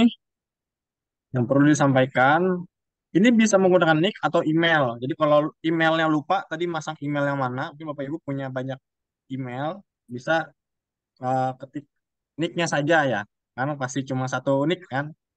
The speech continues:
Kalau lebih dari satu, oh, mohon maaf melanggar, <laughs> melanggar aturan negara gitu. Nah, passwordnya di sini, Ba-, Bapak Ibu perhatikan.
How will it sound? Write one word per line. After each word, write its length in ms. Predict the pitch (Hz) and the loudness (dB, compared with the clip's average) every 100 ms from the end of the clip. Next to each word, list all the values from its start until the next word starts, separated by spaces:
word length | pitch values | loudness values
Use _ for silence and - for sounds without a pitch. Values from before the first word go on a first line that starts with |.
| _ _ _ | _ _ _
Kalau 160 | 139 143 | 0 0
lebih 320 | 147 147 151 | 0 0 -2
dari 80 | 143 | -2
satu, 560 | 143 131 170 180 - | -4 -4 0 0 -2
oh, 260 | _ - 113 | _ -14 -10
mohon 180 | 123 127 | -8 -6
maaf 240 | 135 143 135 | -6 -6 -6
melanggar, 400 | 123 127 127 131 - | -8 -6 -6 -6 -12
<laughs> 320 | - 139 135 131 - - - | -8 -6 -6 -10 -20 -16 -8
melanggar 260 | 120 127 120 | -2 0 0
aturan 320 | - 135 131 | -2 -2 0
negara 320 | 123 123 139 113 | 0 0 0 -2
gitu. 160 | 110 113 107 _ _ _ _ _ _ _ _ | -10 -12 -14 _ _ _ _ _ _ _ _
Nah, 240 | 92 92 - | -18 -14 -6
passwordnya 880 | 151 165 180 185 170 151 165 202 208 | -6 -2 -2 -2 -2 0 2 0 -2
di 160 | - 143 | -10 -10
sini, 400 | 143 135 156 196 - _ 127 | -8 -6 -6 -8 -12 _ -6
Ba-, 240 | 135 139 | -2 -2
Bapak 180 | 131 147 160 | -2 -4 -4
Ibu 80 | 190 | -2
perhatikan. 720 | 208 202 208 208 196 185 | -2 -2 -2 2 2 0